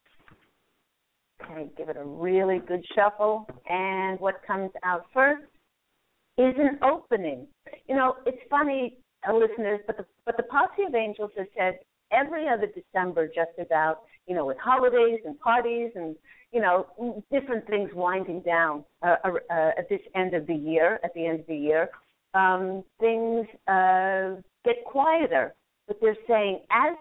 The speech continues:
December goes on, you just might be surprised. Many of us are gonna be surprised that there are gonna be openings for us, things that are gonna be presented to us, um, things, the very tangible ev-, evidence shown to us, how we can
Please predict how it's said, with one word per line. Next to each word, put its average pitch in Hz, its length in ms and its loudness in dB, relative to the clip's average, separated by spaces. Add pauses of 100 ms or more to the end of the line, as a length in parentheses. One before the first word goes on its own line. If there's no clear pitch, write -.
December 233 520 0
goes 180 340 2
on, 165 360 -2 (440)
you 294 460 0
just 240 260 2
might 196 240 -4
be 190 220 -6
surprised. 165 580 0
Many 214 280 0
of 170 80 -4
us 170 120 -6
are 165 40 -16
gonna 165 140 -4
be 160 180 -8
surprised 185 380 -2
that - 100 -20
there 190 80 -6
are 185 40 -12
gonna 190 120 -6
be 190 220 -6
openings 160 500 -4 (120)
for 143 220 0
us, 120 160 -2 (360)
things 220 260 0
that 202 100 -2
are 196 60 -2
gonna 190 180 -4
be 185 100 -4
presented 202 600 -6 (100)
to 156 180 2
us, 123 200 0 (520)
um, 170 240 2 (260)
things, 233 260 4 (220)
the 175 60 -8
very 208 240 2 (120)
tangible 165 520 -2
ev-, 185 320 0
evidence 190 500 0
shown 214 320 0
to 151 120 -4
us, 147 140 0 (100)
how 196 160 4
we 190 100 -2
can 180 220 -12